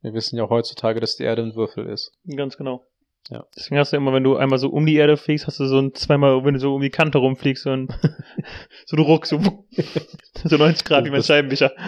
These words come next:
Speaker 1: das, das ist ja schon, schon witzig. Ja.
Speaker 2: So wie bei Inception, wo du auf einmal dir die Wand hochläufst.
Speaker 1: Glaubst du, die ganzen, ähm, Leute, die in irgendwelche Verschwör-, Verschwörungstheorien glauben, sind, sind von Gruppenzwang, äh, befangen?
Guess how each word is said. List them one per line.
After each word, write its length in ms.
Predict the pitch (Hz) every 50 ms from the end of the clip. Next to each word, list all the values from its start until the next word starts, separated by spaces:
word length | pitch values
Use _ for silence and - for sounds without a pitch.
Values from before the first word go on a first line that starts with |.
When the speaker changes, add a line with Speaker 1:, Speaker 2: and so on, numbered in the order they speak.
| -
Speaker 1:
das, 240 | - 131 117 - - 123
das 120 | - 127
ist 60 | - -
ja 60 | 143
schon, 320 | - - - 220 262 240 - - -
schon 280 | - - - 180 180
witzig. 460 | 190 180 - - 135 117 113 - - _ _ _ _ _ _ _ -
Ja. 160 | 143 135 147
Speaker 2:
So 1000 | - - - - - - - - - _ _ _ _ - - - _ _ -
wie 60 | 143 147
bei 140 | 147 151
Inception, 580 | 143 139 - - - 147 - - - 131 120 - _ _
wo 80 | - 135
du 60 | 131 131
auf 40 | -
einmal 160 | 135 127 127
dir 60 | 127
die 100 | 120 127 117
Wand 140 | 123 127
hochläufst. 360 | 135 127 123 123 127 127 - -
Speaker 1:
Glaubst 320 | - 135 131 160 - -
du, 60 | 175
die 100 | 139 139
ganzen, 580 | 135 139 135 135 - - 147 135 131 131 131 139
ähm, 580 | 139 143 123 117 117 117 117 113 110 110 110 - _ _ _ _ _ _ _
Leute, 380 | 269 127 107 107 117 120 - -
die 100 | 117 117
in 100 | 110 120
irgendwelche 400 | - 123 113 127 127 120 - 120
Verschwör-, 480 | - 127 117 - - 117 110 113 117 -
Verschwörungstheorien 1080 | - - - - 120 117 - 135 131 - - - 135 135 135 127 123 131 135 131 127 120
glauben, 360 | 123 123 120 131 131 131 127
sind, 420 | 113 - 123 120 117 - - - 160 156 147 151 - - _
sind 220 | - - 135 127
von 160 | - 127 117
Gruppenzwang, 960 | - 151 143 - 139 127 - - - 160 135 123 131 135 - - - 139 135 127
äh, 20 |
befangen? 520 | 123 127 - - 135 131 131 139 156 -